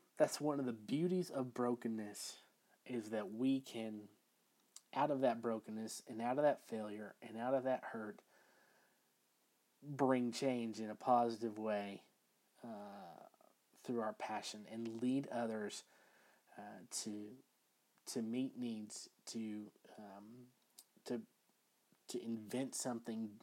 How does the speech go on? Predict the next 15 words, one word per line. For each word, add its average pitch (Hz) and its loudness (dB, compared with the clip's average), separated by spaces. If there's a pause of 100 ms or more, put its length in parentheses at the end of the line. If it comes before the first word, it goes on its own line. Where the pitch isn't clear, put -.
(500)
to, 107 -4 (240)
to 110 -4 (680)
figure 139 6
out 117 6
how - 0
to, 113 0 (140)
how 117 -6
to 107 -4 (220)
rework 127 4
something, 110 -6 (540)
and, 107 -10
uh, 107 -8 (560)
and 120 -4
bring 117 2
change, 113 -2